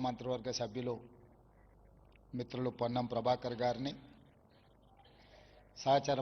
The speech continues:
మంత్రివర్గ సభ్యులు మహమ్మద్ అజారుద్దీన్ గారిని,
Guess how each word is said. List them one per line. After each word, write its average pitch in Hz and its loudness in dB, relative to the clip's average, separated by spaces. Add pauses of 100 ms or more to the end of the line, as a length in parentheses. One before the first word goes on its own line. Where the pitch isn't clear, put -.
(100)
మంత్రివర్గ 127 -2 (140)
సభ్యులు 120 -4 (580)
మహమ్మద్ 127 0 (100)
అజారుద్దీన్ 127 0
గారిని, 127 0